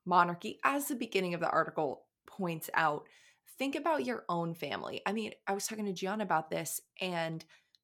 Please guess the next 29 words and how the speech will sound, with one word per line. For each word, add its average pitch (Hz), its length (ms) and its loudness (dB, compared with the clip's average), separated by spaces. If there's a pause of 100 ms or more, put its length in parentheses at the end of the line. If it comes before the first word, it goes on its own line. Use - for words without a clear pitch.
(180)
generational 180 1000 0
wealth - 480 0 (120)
is 170 140 0
a 175 60 0
form 165 280 0
of 151 120 -8
nepotism. 160 640 -2
If 165 140 -6
you 185 280 -2
inherit 170 760 -2 (560)
things 175 420 0
from 160 280 -2
your 151 440 -2
parents 160 680 -4
and 160 100 -6
your 147 200 -4
relatives 175 640 -4
and 156 180 -6
your 147 120 -6
family 240 460 -4
members, 156 580 -4 (840)
to - 200 -2
me, 208 520 0 (120)
that 175 320 0
is 180 160 -4
a 170 60 -4
form 170 300 -2
of 160 220 -8
pri-, 170 240 -6